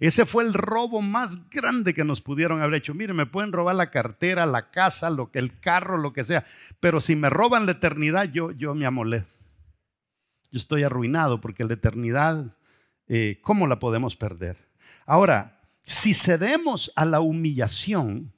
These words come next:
escuche bien, entonces vamos a ceder a la intimidación y lo próximo es soltarle territorio al enemigo.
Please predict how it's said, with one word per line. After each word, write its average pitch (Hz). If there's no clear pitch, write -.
escuche -
bien, 143
entonces 196
vamos 208
a 151
ceder 185
a 233
la 185
intimidación 170
y 185
lo 165
próximo 110
es -
soltarle 185
territorio 123
al 107
enemigo. 90